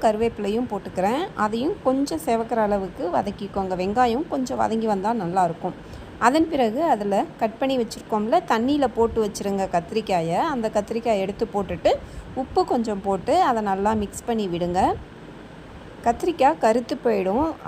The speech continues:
அதனால தண்ணியில போட்டு வச்சிருங்க. கட் பண்ணி தண்ணியில போடணும். இப்போ உப்பு போட்டுட்டு அதை நல்லா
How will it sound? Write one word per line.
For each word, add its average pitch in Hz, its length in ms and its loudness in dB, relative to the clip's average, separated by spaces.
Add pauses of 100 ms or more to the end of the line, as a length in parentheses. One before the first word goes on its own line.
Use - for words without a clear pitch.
அதனால 220 480 2 (240)
தண்ணியில 226 400 4
போட்டு 202 240 -2
வச்சிருங்க. 180 360 -2 (140)
கட் 180 240 0
பண்ணி 214 220 0 (160)
தண்ணியில 196 300 0 (100)
போடணும். 175 420 2 (540)
இப்போ 311 120 2 (140)
உப்பு 339 240 2
போட்டுட்டு 226 340 4 (120)
அதை 247 180 4
நல்லா 202 240 2